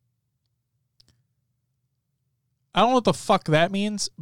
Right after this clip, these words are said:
but I'm gonna read this because you may have seen some packaging out there in some stores.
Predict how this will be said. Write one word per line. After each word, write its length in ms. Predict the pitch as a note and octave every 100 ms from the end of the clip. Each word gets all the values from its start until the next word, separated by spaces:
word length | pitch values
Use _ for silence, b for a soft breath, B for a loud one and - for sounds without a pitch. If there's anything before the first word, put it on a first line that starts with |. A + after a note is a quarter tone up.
| C#3
but 280 | G#3+ F#3 C#3 _ _ _ _ _
I'm 100 | F3
gonna 140 | F#3+ E3
read 240 | D#3 C3+
this 360 | C3 B2+ - - _ -
because 500 | D3 D3+ C#3 C3 -
you 140 | D#3+
may 120 | F#3
have 120 | G#3 -
seen 220 | G3+ G3+
some 160 | F3
packaging 580 | D3 F3 F3+ F#3 - G#3+
out 160 | G#3 G#3
there 160 | F#3+
in 80 | E3
some 160 | - C#3
stores. 540 | - F#3+ G#3 A3+ -